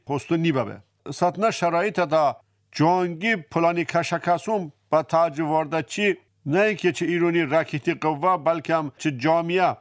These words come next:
کلکتیو و جمعی صورت دا ایروده ای که ثابتش کرده که تا بمباردمان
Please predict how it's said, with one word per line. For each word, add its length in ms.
کلکتیو 640
و 140
جمعی 420
صورت 400
دا 120
ایروده 380
ای 140
که 360
ثابتش 540
کرده 260
که 360
تا 180
بمباردمان 840